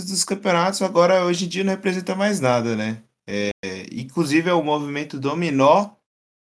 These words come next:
pro que também perde a importância a Copinha, porque se o time sub-vinte tá jogando a Copinha, ou tá jogando o Carioca, os estaduais, a Copinha tá o sub-dezessete, então vai perdendo a sua força, não é não, Matão?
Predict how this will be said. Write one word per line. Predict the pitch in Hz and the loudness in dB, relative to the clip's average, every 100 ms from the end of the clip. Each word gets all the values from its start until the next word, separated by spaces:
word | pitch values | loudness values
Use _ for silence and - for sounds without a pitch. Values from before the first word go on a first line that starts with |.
| _ | _
pro | 147 147 | -8 -4
que | 170 | 0
também | 175 160 160 170 | 2 2 0 0
perde | 160 165 175 | 0 2 -2
a | |
importância | 175 175 175 170 170 | -2 -2 -2 -4 -4
a | |
Copinha, | 170 196 - 131 123 104 101 | -4 -6 -6 -6 -4 -4 -6
porque | - 110 107 113 110 107 104 101 _ _ _ _ _ | -12 -14 -8 -4 -2 -2 -4 -6 _ _ _ _ _
se | - - 147 | -8 -2 -2
o | |
time | 143 190 175 | 0 0 2
sub-vinte | 165 175 170 165 147 156 170 | 2 2 0 -2 -2 -6 -4
tá | 170 | 0
jogando | 160 160 156 | 0 0 -2
a | 160 | -4
Copinha, | 160 165 165 170 165 202 269 277 - _ - | -2 -2 -2 -8 -6 -4 -4 -6 -12 _ 2
ou | 147 131 | 6 6
tá | 135 | 4
jogando | 143 143 151 160 | 0 0 0 0
o | 160 147 | -2 -4
Carioca, | 147 143 147 143 165 180 | 0 2 2 4 2 0
os | 143 | -4
estaduais, | 135 151 147 151 143 180 202 220 196 | -4 -4 -2 2 2 2 -2 -6 -8
a | - - | -8 -8
Copinha | - 170 165 165 175 | 0 2 2 -2 -6
tá | 196 196 | -4 -4
o | 185 | -4
sub-dezessete, | - 170 165 170 160 - 151 165 - 202 180 | -6 -6 -4 0 2 0 -2 -2 -4 -6 -8
então | 175 175 180 175 _ _ _ _ _ | -4 -2 -4 -10 _ _ _ _ _
vai | 131 139 | -2 2
perdendo | 170 156 165 | 2 4 2
a | 170 | 0
sua | - 170 | 0 -2
força, | - 147 131 127 | -2 -4 -4 -4
não | 123 | -6
é | |
não, | 123 151 | -2 0
Matão? | 160 127 104 | 2 0 -6